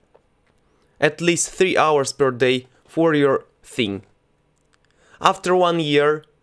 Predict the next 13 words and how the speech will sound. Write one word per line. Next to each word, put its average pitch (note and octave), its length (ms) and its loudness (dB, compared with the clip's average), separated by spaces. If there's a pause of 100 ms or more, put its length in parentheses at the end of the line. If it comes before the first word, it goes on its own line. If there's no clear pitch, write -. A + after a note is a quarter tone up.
(140)
three - 320 -2
hours, D#3+ 600 0 (640)
multiplication, D#3+ 1200 -2
symbol, D3+ 640 -2 (340)
sign, C#3+ 460 -2 (580)
to D#3+ 380 0 (1040)
three F3 440 -2
six - 360 -6
five B2 440 0
days, F3 420 -2 (220)
it A2+ 240 -4
will A#2 160 0
be D3+ 320 -4